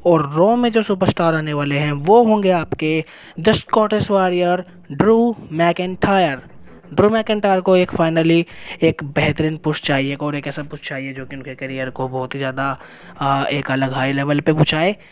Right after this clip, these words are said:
क्योंकि, क्योंकि जो अभी डब्ल्यूडब्ल्यूई और Drew McIntyre के बीच जो problems आ रही है उस problem को जल्दी I hope ये settle कर ले और ड्रू McIntyre आ जाए हमारी रो में, हमारे नहीं डब्ल्यूडब्ल्यूई के रो में।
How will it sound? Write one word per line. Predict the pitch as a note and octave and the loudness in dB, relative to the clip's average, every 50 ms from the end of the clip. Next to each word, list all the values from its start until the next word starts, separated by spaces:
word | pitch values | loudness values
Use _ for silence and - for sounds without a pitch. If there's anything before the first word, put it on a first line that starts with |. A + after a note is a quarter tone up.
| - - - - - | -20 -20 -12 -2 2
क्योंकि, | G#3+ A3 A3+ A3+ - A3+ A3+ A3+ | 2 4 2 2 0 2 2 2
क्योंकि | A3 - - F#3 F3+ F3 - F#3 F#3+ F#3+ G3 - - - - - - D#3+ | 2 2 0 0 0 0 -2 -2 -2 -2 -2 -4 -8 -20 -20 -16 -12 -6
जो | D3+ E3+ F3 F3 | 0 2 4 4
अभी | F3 E3 D#3+ D#3 E3 E3 | 4 4 4 4 4 4
डब्ल्यूडब्ल्यूई | D#3 D#3+ D#3 E3 E3+ D#3+ D#3 D#3 D3+ D#3 D#3 D#3 D#3 D#3 | 4 4 4 4 4 4 4 4 4 4 4 6 6 4
और | D#3 D#3 D#3 D#3 D3+ D3 D3 D3 D3+ C#3 C#3+ | 4 2 2 2 0 0 0 -2 -2 -2 -4
Drew | D3+ D3 D3 | -4 -2 -2
McIntyre | D3 C#3+ C#3 D3 C#3+ C#3 - C3+ C3+ C3+ | -2 -4 -4 -4 -6 -4 -4 -4 -4 -4
के | - C#3 | -4 -2
बीच | C#3 C3+ C3+ C3+ - | -2 -2 -4 -4 -4
जो | C#3+ C3 | -4 -2
problems | C#3+ C3+ C3+ C3 C3 C3+ C3+ C3+ C3+ B2+ C#3+ | -2 0 0 -2 -2 -4 -6 -8 -6 -4 -4
आ | C3+ C3 | -2 -2
रही | C3 B2+ B2+ B2+ | -2 -4 -4 -4
है | B2+ C3 C#3 | -4 -2 -2
उस | D3 - - | -2 -2 -2
problem | - C#3+ D3 C#3+ C3 C#3 C#3 C#3 C3+ | -2 -2 0 0 0 0 -2 -6 -6
को | - C#3 | -6 -8
जल्दी | C3 C3+ C3 C3 C3 C3+ C3 | -6 -6 -8 -6 -6 -6 -4
I | B2+ B2+ C3 | -4 -2 -2
hope | C3+ C3 C3 - C3+ | 0 0 0 0 -2
ये | C3 | -4
settle | - C3+ B2+ - B2+ C3 | -4 -6 -4 -4 -6 -4
कर | - C3 B2 B2 | -4 -6 -6 -6
ले | B2+ C3 C#3 C#3+ C#3 - - - - - - - - - | -4 -4 -2 -2 -4 -6 -10 -20 -20 -20 -20 -20 -14 -10
और | - D3+ D3+ D3+ C#3+ | -8 -6 -6 -6 -6
ड्रू | C#3+ D3+ - F#3+ G#3+ | -6 -2 0 0 2
McIntyre | A3+ A#3 A3 G3+ F#3 F3+ E3+ E3 D#3 D3+ | 2 2 2 2 0 -2 -2 -2 -2 -2
आ | D3 C3+ | -4 -4
जाए | C3+ C3 C3 C3 C3+ C#3+ - - - - - _ _ - - - | -4 -6 -6 -6 -6 -8 -10 -14 -20 -20 -20 _ _ -20 -12 -6
हमारी | D#3+ D3+ D#3 D#3 D3+ D3 D3+ D#3 F3 - | -4 -2 0 0 0 0 -2 -2 -4 -4
रो | - - - - - D3+ C#3 D3 D3 C#3+ | -8 -10 -10 -8 -6 -2 2 4 4 2
में, | C3 A#2+ A2+ A2 - - - - - - _ _ - B2+ | 2 -2 -10 -12 -12 -12 -12 -12 -14 -20 _ _ -16 -12
हमारे | C3 C3 C3+ C3+ C3+ | -8 -6 -6 -6 -6
नहीं | B2+ C#3 E3+ F#3 | -6 -8 -8 -6
डब्ल्यूडब्ल्यूई | E3+ D3 C3+ C3+ C3 B2+ B2 A#2 A#2+ A#2 A2+ | -6 -6 -6 -6 -6 -6 -6 -6 -8 -12 -12
के | - - A2+ | -12 -12 -12
रो | A2+ A2 | -12 -12
में। | G#2 G#2 - | -14 -14 -20